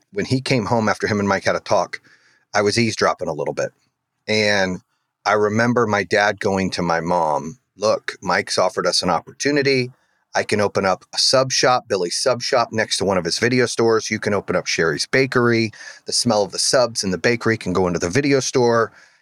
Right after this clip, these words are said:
You know, we have this opportunity. He'd partner with us and open it up. We don't have to transfer." For a moment, my mom's like, "Oh, that sounds good." And then she's like, "No, like,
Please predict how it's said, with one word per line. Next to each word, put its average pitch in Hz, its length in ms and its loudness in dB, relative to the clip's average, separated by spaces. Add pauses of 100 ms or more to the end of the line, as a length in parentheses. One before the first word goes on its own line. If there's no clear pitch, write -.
You 113 60 -4
know, 113 80 2
we 107 100 2
have 113 120 2
this 110 160 0
opportunity. 123 640 2
He'd 113 200 -2
partner 123 280 0
with 117 160 0
us 113 160 0
and 107 80 2
open 104 180 0
it 101 80 0
up. 120 140 2
We 110 80 2
don't 113 120 0
have - 160 -2
to - 80 -18
transfer." 131 640 0 (440)
For 113 120 0
a 101 40 0
moment, 131 360 2
my 113 80 0
mom's 113 240 0
like, 120 120 -8
"Oh, 143 180 -2
that 139 100 -2
sounds 131 240 -4
good." 127 80 0
And 120 80 0
then 117 60 0
she's - 180 -4
like, 117 140 0
"No, 131 260 2
like, 104 320 0